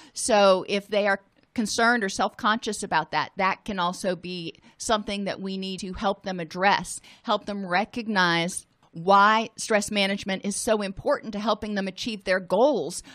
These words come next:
of happiness. If hair loss is a problem, um, or a concern for them,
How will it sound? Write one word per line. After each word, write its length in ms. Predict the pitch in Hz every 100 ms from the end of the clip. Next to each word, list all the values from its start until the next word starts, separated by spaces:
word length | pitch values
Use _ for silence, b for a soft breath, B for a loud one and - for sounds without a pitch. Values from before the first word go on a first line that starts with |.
| B -
of 600 | 202 196 180 175 - _ -
happiness. 840 | 226 202 180 180 156 214 - - B B B -
If 380 | 208 208 196 - -
hair 240 | 214 240
loss 360 | 240 214 220 -
is 120 | 262
a 60 | -
problem, 640 | - 294 330 233 240 247 B B B
um, 280 | 180 185 170
or 140 | 208
a 60 | 196
concern 520 | 233 208 - 247 247
for 200 | 254 214
them, 400 | 190 185 170 180